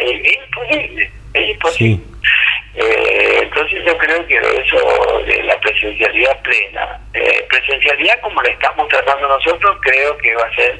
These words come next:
Speaker 1: muy interesante.
Speaker 2: Ujú.
Speaker 1: Ahora, presencialidad plena, hasta que no haya un escenario de salud, digamos, que sea mucho más favorable, creo que va a pasar un tiempo.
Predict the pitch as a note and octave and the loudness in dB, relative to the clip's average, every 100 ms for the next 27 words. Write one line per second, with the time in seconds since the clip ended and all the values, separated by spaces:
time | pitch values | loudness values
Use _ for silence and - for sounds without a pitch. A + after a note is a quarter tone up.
0 | - C3 C3 G2+ - - - - - - | -4 0 2 0 -2 -4 -4 -6 -8 -10
1 | - - - - - A2 A#2 G#2+ G2+ - | -6 0 2 2 -2 0 0 0 0 -2
2 | G#2 A2 - C3 B2 D#3 E3+ - F#2+ F#2+ | 0 -2 0 -2 2 0 2 0 0 -2
3 | B2 - A2+ B2+ A2 B2 D3+ D3+ F3 C3 | -4 -2 -2 -2 -2 2 2 4 4 2
4 | G#2 G2+ G2 G2 G#2+ G#2 A#2 G2+ F#2+ - | 0 0 -2 -4 -2 2 0 0 -6 -8
5 | - - - - - G2+ G2+ A2+ G#2+ A#2 | 0 2 2 0 -2 -4 -2 -2 -2 0
6 | C#3 G#2 - - G#2 G2 G2+ - F#2 - | 2 2 -2 -8 -4 0 0 0 -4 -4
7 | - G2+ - C#3+ F#3 - - - - - | -2 -2 -2 -4 -2 -2 -2 -2 -2 0
8 | G2 G2 G2+ G#2 G#2 B2+ - - - - | 0 2 2 0 -2 -6 -4 -6 -6 -8
9 | - G#2+ A2 G#2+ F#2+ - - G2 F#2+ - | -4 -2 -2 0 0 0 -2 -2 -2 -4
10 | - - - | -4 -4 -6